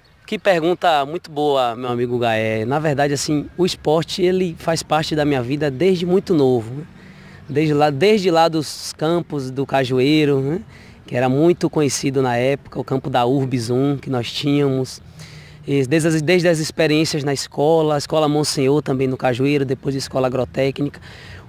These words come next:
Diremos que o esporte faz parte da minha vida, né? Desde muito novo, tanto quanto pessoa, quanto profissional, né? Visto que hoje eu trabalho e atuo na área de educação física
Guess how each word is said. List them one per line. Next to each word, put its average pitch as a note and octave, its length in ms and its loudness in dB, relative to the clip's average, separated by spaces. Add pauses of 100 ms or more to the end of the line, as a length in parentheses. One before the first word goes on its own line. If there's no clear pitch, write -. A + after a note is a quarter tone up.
(120)
Diremos B3+ 380 2
que C4+ 80 0
o - 20 4
esporte G#3+ 340 0
faz G#3+ 160 -2
parte G3 280 -4
da F#3+ 100 0
minha F#3+ 180 0
vida, A#2+ 440 -10
né? D#3 200 -4
Desde C#3 460 0
muito D3+ 320 2
novo, A#2+ 420 2 (380)
tanto F#3+ 640 2 (260)
quanto D#3 720 0 (500)
pessoa, G3+ 560 4
quanto G3 600 2
profissional, D3+ 800 2
né? C3+ 120 0
Visto D3 360 -4
que D3+ 320 0 (420)
hoje D3 300 2
eu D#3 80 2
trabalho C#3+ 580 2
e D#3+ 80 0
atuo C#3+ 500 -4
na C3 120 -4
área B2+ 200 -2
de A#2+ 140 -4
educação B2+ 460 -4
física C#3 580 -4